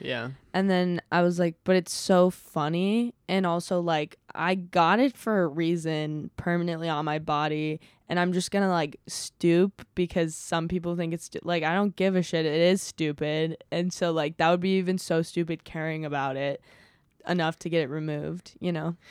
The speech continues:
Speaker 1: Yeah. Also, also probably expensive to
Speaker 2: Yeah, I'm
Speaker 1: get
Speaker 2: sure it's,
Speaker 1: it
Speaker 2: like, not
Speaker 1: removed.
Speaker 2: yeah, feasible. But I, I also just think I'm just gonna yat up my arms anyway.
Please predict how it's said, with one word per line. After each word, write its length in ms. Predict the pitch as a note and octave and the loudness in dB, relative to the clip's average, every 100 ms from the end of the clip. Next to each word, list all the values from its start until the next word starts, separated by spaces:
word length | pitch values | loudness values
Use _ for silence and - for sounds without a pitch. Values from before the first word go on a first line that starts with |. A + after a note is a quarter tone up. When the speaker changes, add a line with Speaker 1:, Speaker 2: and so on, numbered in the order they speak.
| - _ | -20 _
Speaker 1:
Yeah. 300 | D3+ D#3+ D3 - - | 2 4 4 0 -8
Also, 360 | - - B3+ - | -8 -6 -6 -2
also 200 | E3 F#3 | -2 0
probably 200 | C#3+ A#2 | -6 -6
expensive 480 | - - B2+ - - | -10 -14 -14 -14 -16
to 240 | - - - - _ _ _ - | -16 -14 -16 -20 _ _ _ -2
Speaker 2:
Yeah, 280 | A3+ F#3 | 2 4
I'm 100 | C#3+ E3+ | 2 -2
Speaker 1:
get 80 | G3 | 0
Speaker 2:
sure 120 | G3 | 2
it's, 180 | F#3 F#3 | 2 0
Speaker 1:
it 40 | |
Speaker 2:
like, 100 | E3+ | -2
not 360 | E3 D3 C3 - _ _ _ | -2 -2 -4 -8 _ _ _
Speaker 1:
removed. 480 | - - - - - | -16 -12 -10 -12 -12
Speaker 2:
yeah, 240 | - E3+ F2+ | -6 -4 -4
feasible. 560 | - D#3+ D#3+ D#3 D3 D#3+ | -4 -6 -4 -4 -6 -2
But 240 | F3+ - | 0 2
I, 160 | - F#3+ | 2 0
I 200 | - F#3 | 2 2
also 280 | G3 G3 G#3+ | 2 0 -4
just 240 | E3+ E3 | -6 -6
think 180 | E3 D#3+ | -4 -4
I'm 140 | D#3 | -4
just 180 | D3+ D3+ | -6 -8
gonna 160 | E3 C#3 | -8 -8
yat 280 | D3 C3+ D3 | -6 -6 -4
up 120 | C#3+ | -6
my 160 | D3+ D3+ | -6 -6
arms 360 | C#3+ D#3 D#3+ | -6 -6 -8
anyway. 520 | D#3 D#3 D3+ D3+ F3 | -8 -8 -8 -8 -8